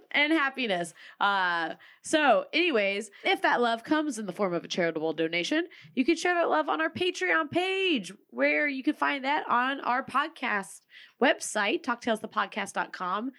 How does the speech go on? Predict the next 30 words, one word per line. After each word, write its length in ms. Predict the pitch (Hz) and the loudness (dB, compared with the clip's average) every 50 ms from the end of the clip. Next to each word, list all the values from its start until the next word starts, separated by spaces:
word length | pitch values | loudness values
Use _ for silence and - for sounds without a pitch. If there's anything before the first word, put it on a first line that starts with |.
| - _ _ _ _ _ _ _ - | -18 _ _ _ _ _ _ _ 0
uh, 420 | 185 185 185 190 185 180 180 180 | 2 2 2 2 0 0 0 0
and 140 | - 196 185 | -2 -4 -4
also 240 | 208 202 185 - 208 | -4 -6 -4 -4 -4
on 120 | 190 175 | -6 -6
patreon 540 | 170 - 196 208 - - 208 185 180 185 185 175 | -6 -6 -8 -8 -6 -2 -2 -2 -2 -2 -4 -4
dot 220 | 180 170 - - | -4 -4 -4 -6
com 320 | - - 175 170 175 180 190 | -10 -12 -8 -8 -8 -6 -4
backslash 680 | 196 170 165 165 - - - - 175 165 170 - - - | -4 -4 -4 -4 -6 -14 -6 -2 -2 -2 -2 -4 -8 -12
talk 200 | - 156 151 - | -8 -10 -10 -8
tales 280 | - - 165 151 147 | -6 -4 -4 -4 -4
the 60 | 151 147 | -8 -14
podcast. 800 | - - 147 139 147 - - 214 214 - 294 - - - - - _ _ - - - - _ _ - | -8 -6 -6 -6 -6 -4 -4 -2 -2 -2 -4 -6 -10 -16 -18 -20 _ _ -20 -20 -20 -20 _ _ -2
Um, 380 | - 208 214 214 214 214 208 208 _ - | 2 2 2 2 0 -2 -6 -8 _ -2
and 180 | - 254 269 269 | 0 0 2 2
if 140 | 277 - - | 0 -2 2
you 200 | 302 320 339 320 | 4 4 4 4
have 260 | 294 285 277 285 285 | 4 2 0 0 -2
an, 320 | 285 269 269 254 247 269 - _ _ - | -4 -8 -10 -10 -12 -14 -16 _ _ 0
an 120 | - 208 214 | 0 0 0
amazing 480 | 226 220 247 302 349 415 381 339 247 | 0 0 2 4 4 4 2 0 -6
story 340 | 156 - 160 151 151 156 165 | -6 -6 -6 -4 -2 -2 -2
and 80 | 175 175 | -2 -4
you 80 | 185 | -6
wanna 220 | 196 208 202 202 196 | -4 -4 -4 -4 -4
tell 240 | - - 214 208 | -4 -4 -2 0
us, 280 | 202 190 185 202 - - _ _ - - - _ _ _ _ - | 2 0 0 -2 -6 -14 _ _ -20 -20 -20 _ _ _ _ 0
uh, 480 | - 190 190 185 185 180 180 175 175 185 - - _ - | 2 2 2 2 0 0 -2 -2 -4 -4 -8 -10 _ 2
go 160 | - 285 311 | 4 6 6
on 120 | 339 359 381 | 6 4 2
our, 160 | 381 370 | 0 -2